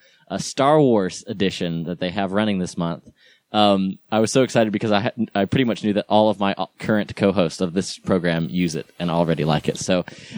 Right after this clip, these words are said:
uh, what you guys need to do is go to star wars report dot com slash Waze G P S, and that takes you to a great blog post that, uh, my sister Bethany put together highlighting the really cool features that they are doing, uh, this month on the Waze G P S app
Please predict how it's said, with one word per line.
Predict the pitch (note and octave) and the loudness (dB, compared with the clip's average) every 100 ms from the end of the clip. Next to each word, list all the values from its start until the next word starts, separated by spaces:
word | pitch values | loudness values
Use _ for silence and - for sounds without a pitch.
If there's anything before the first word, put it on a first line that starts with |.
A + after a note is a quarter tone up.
| - | -2
uh, | |
what | A#2+ D#3 | 2 2
you | E3 | 4
guys | D#3+ D3 | 2 2
need | D3 | -2
to | C#3 | 2
do | C#3 C#3+ | 6 6
is | C3+ A#2+ - | 6 2 2
go | B2 A#2+ | 4 4
to | - - A#2 E2+ C2 | 2 2 4 4 0
star | - B2+ C3 | -2 4 6
wars | D3+ D3+ | 6 4
report | C3+ - D3+ A#2+ | 0 2 2 2
dot | - D3 - | 2 2 2
com | - C#3 F3 | 0 2 2
slash | G3+ A2+ G2 F2 | 2 2 2 2
Waze | F#2 A2 B2+ C#3 C3 A2+ A2+ | 4 4 4 2 0 -6 -8
G | G#2+ A2+ | -2 0
P | A#2 A2+ | 2 4
S, | D3 F#3 - - - - | 2 0 -10 -20 -16 -6
and | A#2+ | -4
that | A#2+ | 0
takes | C#3+ - | -2 0
you | C3 | -2
to | - | 2
a | A2+ | 2
great | G#2+ C#3 B2 | 4 2 4
blog | C3 C3+ | 2 4
post | B2+ A#2 - - | 2 2 0 2
that, | A2 - | 2 2
uh, | A2+ | 2
my | A2+ | 4
sister | - F3 C#3+ | 2 2 4
Bethany | D3+ - F#3+ | 4 2 -2
put | B2+ - | -4 -4
together | G#2 G#2 G#2 B2+ - - - | 0 2 4 0 -2 -20 -4
highlighting | B2+ C3+ C3+ C3 A#2+ | 0 2 2 0 -2
the | G#2+ | -4
really | G#2 D3+ D3+ | -2 -2 -2
cool | - C#3 | -2 -2
features | C#3 C3 A2+ G2 | -2 -2 -4 -4
that | F#2 - | -6 2
they | G#2 | 4
are | G#2 | 4
doing, | G2 G#2+ G#2 G2 | 6 4 4 2
uh, | - F2+ | -2 0
this | F2 C#3+ - | 2 2 2
month | C3+ G#2+ - - - _ _ | 0 0 -4 -18 -20 _ _
on | F#2+ G2+ | 0 2
the | |
Waze | G2+ G#2+ - | 4 4 2
G | G#2+ | -2
P | G#2+ | 2
S | G#2 - | 2 2
app | G2 F#2 | 0 -2